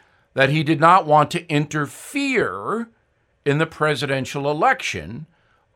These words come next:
by talking about Hunter Biden, which, of course, might have hurt Joe Biden. But didn't Attorney General Barr interfere in the election by not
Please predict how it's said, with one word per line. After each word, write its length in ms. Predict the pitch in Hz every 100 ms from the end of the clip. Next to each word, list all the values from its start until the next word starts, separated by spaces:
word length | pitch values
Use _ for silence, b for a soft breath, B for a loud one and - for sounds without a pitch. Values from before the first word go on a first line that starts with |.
| -
by 360 | 120 143 151
talking 460 | 156 170 143 143 147
about 300 | 143 139 143
Hunter 280 | 117 113 135
Biden, 460 | 110 80 76 113
which, 220 | 117 113 147
of 100 | -
course, 340 | 76 85 -
might 200 | 80 80
have 100 | -
hurt 400 | 78 71 - _
Joe 180 | 254 -
Biden. 380 | 85 57 - _ _ b b b b -
But 300 | 180 180 - _ 147 107
didn't 540 | 175 285 311 311 -
Attorney 480 | 185 - 208 226 208
General 360 | 160 190 185
Barr 380 | 156 156 165 165
interfere 840 | 165 156 190 180 - 165 175 175
in 220 | 185 143 127
the 80 |
election 560 | 131 123 143 143 165 156
by 240 | 117 113
not 960 | 113 113 117 127 127 156 208 - - -